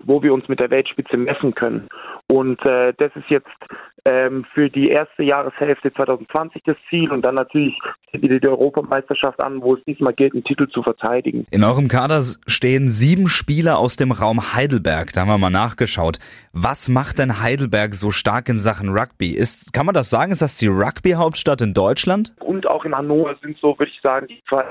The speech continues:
Speaker 1: Rugby-Hauptstädte. In beiden Städten ha-,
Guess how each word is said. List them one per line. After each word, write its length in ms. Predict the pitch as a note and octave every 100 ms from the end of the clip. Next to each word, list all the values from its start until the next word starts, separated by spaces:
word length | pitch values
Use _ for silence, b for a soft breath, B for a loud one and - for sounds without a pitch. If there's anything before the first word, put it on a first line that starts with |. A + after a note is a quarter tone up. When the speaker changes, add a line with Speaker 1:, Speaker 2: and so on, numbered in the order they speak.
| A#2+ B2+
Speaker 1:
Rugby-Hauptstädte. 1300 | C#3+ _ C#3+ C3+ - _ - C#3+ - - - - C3
In 200 | - -
beiden 220 | E3 F#3
Städten 340 | - D#3+ -
ha-, 220 | - C#3